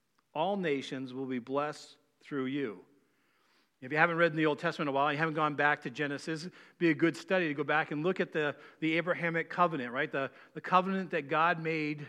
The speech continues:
with Abraham. And it says, "I am gonna bless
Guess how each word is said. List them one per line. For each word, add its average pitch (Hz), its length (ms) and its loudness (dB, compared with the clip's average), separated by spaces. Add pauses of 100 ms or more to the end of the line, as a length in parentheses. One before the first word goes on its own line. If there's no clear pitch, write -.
(120)
with 143 180 0
Abraham. 135 680 -6 (840)
And 156 100 -4
it 185 120 -8
says, 226 300 0 (360)
"I 175 140 2
am 202 160 0
gonna 196 180 0
bless 165 440 0